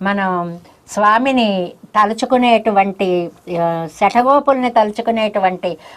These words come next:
ఆచార్య పరంపరకి సంబంధించినటువంటి పాసురం. మూడవది, తిరువల్లికేణి పార్థసారథి స్వామిని తలుచుకునేటువంటి పాసురము.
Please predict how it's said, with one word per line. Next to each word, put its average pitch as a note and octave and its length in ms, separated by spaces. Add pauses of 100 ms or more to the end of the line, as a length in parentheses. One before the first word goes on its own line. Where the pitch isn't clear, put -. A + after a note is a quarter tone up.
ఆచార్య A3+ 480
పరంపరకి G#3+ 680
సంబంధించినటువంటి G3+ 1160
పాసురం. A3+ 520 (360)
మూడవది, B3 360
తిరువల్లికేణి B3 1040
పార్థసారథి A#3 880
స్వామిని A3+ 480
తలుచుకునేటువంటి G#3 1080 (400)
పాసురము. A#3+ 580